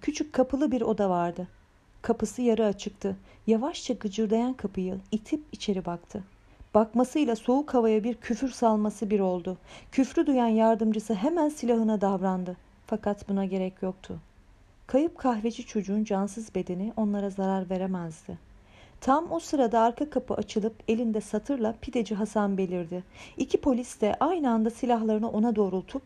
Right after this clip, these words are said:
elindeki satırı yere bırakmasını söylediler. Hasan bir anlık şokla satırı fırlatıp gerisin geri koşmaya başladı. Yakalanması uzun sürmedi tabii. Hasan'ı yakalayıp dükkana geri getirdiler.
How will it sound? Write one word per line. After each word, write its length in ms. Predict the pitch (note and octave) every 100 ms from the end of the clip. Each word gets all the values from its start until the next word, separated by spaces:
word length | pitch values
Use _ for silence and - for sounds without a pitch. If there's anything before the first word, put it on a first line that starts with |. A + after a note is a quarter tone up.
| -
elindeki 420 | G#3+ A3+ A#3+ D4
satırı 380 | D4 G#3+ G#3+ A#3+
yere 300 | A#3 G#3 F#3
bırakmasını 540 | F#3+ F3+ F#3 F#3 F#3
söylediler. 760 | F#3 F3+ E3+ E3 E3 E3 F3 - - - - _
Hasan 400 | - A3+ A#3 A3
bir 100 | A3
anlık 300 | D4 A3 F#3+
şokla 340 | - C4+ C4 G3+
satırı 380 | - B3+ B3 A3
fırlatıp 560 | - D4+ C4 A#3+ G3+
gerisin 380 | C#4+ E4 - C4+
geri 160 | C4+ C#4
koşmaya 480 | C4 B3+ A#3 A3+
başladı. 500 | G#3 G3+ - G3 F#3+ F#3+ - - -
Yakalanması 640 | G3+ G#3+ G3+ F#3+ F#3 -
uzun 200 | F3 F#3+
sürmedi 440 | A3 G#3 F3+ E3+ E3
tabii. 400 | F3+ E3 E3 E3 - - -
Hasan'ı 340 | - B3 B3+ A3
yakalayıp 500 | G#3 G#3 G3 A#3 -
dükkana 340 | G#3+ G#3 G3+
geri 220 | G3 G3+
getirdiler. 720 | F3+ F3+ - E3+ E3+ F3 F3+